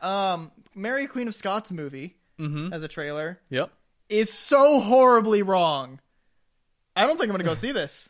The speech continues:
Speaker 2: <laughs>
Speaker 1: I like the story of Mary Queen of Scots, but there is literally half the trailer is them actually talking in some warehouse.
Speaker 2: Mm-hmm.
Speaker 1: They never actually meet face to face.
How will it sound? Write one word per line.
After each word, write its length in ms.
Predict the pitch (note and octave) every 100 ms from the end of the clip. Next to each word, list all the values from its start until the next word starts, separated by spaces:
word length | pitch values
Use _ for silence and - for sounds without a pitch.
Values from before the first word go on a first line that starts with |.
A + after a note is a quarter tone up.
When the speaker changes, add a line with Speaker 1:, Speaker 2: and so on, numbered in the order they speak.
| _ -
Speaker 2:
<laughs> 180 | - -
Speaker 1:
I 100 | C#4
like 220 | C4+ C#4
the 80 | C#4
story 300 | - G3+ F#3
of 80 | E3+
Mary 200 | E3+ E3
Queen 180 | F3+ E3
of 60 |
Scots, 360 | D3+ E3 D3+ -
but 180 | G3 F3+
there 140 | G#3+
is 120 | G#3+ G#3
literally 420 | B3 B3+ A#3+ G#3+
half 360 | G3 A#3+ D4+ -
the 80 | B3
trailer 440 | - A3+ A3 G3
is 240 | F3+ F3+
them 180 | E3 G#3
actually 300 | F#3+ F#3+ G3
talking 400 | F3 E3+ E3+ G3
in 80 | F3+
some 200 | F#3+ F3+
warehouse. 480 | C#3+ E3 G#3 A3+ - _
Speaker 2:
Mm-hmm. 120 | - C#3+
Speaker 1:
They 140 | C4
never 360 | D4+ D#4+ F4 D#4+
actually 360 | D4 - C4+
meet 220 | B3 A3+
face 260 | D#3 F#3+ F3
to 80 | E3+
face. 440 | E3 - - -